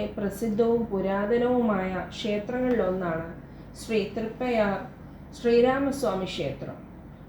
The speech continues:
ഹൈന്ദവ വിശ്വാസപ്രകാരം മഹാവിഷ്ണുവിൻ്റെ ഏഴാമത്തെ അവതാരമായ മര്യാദാ പുരുഷോത്തമൻ ശ്രീരാമനെ ഖരദൂഷണ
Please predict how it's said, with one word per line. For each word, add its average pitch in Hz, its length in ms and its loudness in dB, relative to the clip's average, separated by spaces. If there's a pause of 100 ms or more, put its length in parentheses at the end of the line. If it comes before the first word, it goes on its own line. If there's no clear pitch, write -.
(120)
ഹൈന്ദവ 247 480 4
വിശ്വാസപ്രകാരം 208 1000 2 (120)
മഹാവിഷ്ണുവിൻ്റെ 214 800 0 (100)
ഏഴാമത്തെ 226 480 0
അവതാരമായ 180 760 0 (240)
മര്യാദാ 214 600 2
പുരുഷോത്തമൻ 190 720 -2 (560)
ശ്രീരാമനെ 208 800 2 (800)
ഖരദൂഷണ 240 920 2